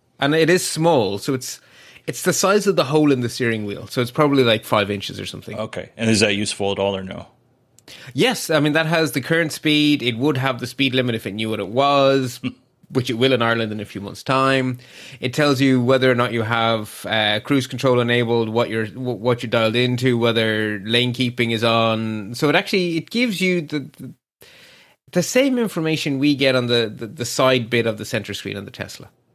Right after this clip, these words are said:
Speaker 2: Okay.
Speaker 1: And it's right there through the steering wheel, perfectly shaped to, f-, like, it's,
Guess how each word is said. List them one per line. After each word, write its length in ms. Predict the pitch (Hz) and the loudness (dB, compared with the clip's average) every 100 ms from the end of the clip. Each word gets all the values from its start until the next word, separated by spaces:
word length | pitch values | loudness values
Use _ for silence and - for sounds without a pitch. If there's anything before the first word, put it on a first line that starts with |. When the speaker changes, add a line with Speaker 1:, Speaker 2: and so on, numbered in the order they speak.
| _ 123 | _ -8
Speaker 2:
Okay. 160 | 131 | -4
Speaker 1:
And 100 | 143 | 2
it's 240 | 170 151 - | 2 0 0
right 240 | 208 277 | 2 2
there 220 | - 196 | 2 2
through 220 | 175 - 233 | 2 2 2
the 100 | 220 | 0
steering 340 | - 139 131 | 2 2 4
wheel, 220 | 131 135 | 4 4
perfectly 480 | 127 185 190 202 180 | 2 -2 0 0 0
shaped 480 | 143 143 135 - - | 2 0 0 -4 -10
to, 80 | 123 | -12
f-, 180 | - - - - - - | -12 -20 -20 -20 -20 -4
like, 160 | 143 156 | -2 0
it's, 180 | 175 | -4